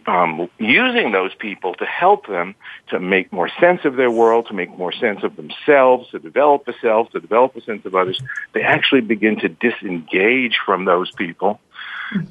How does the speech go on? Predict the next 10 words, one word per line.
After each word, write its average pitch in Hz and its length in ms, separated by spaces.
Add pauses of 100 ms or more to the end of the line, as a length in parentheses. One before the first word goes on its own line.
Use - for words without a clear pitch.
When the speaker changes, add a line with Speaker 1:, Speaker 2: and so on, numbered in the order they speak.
Speaker 1:
and 104 320
become 104 380
more 98 260
socially 87 380
isolated 90 560
very, 120 240
very 143 260
early 90 340
in 101 160
life 139 360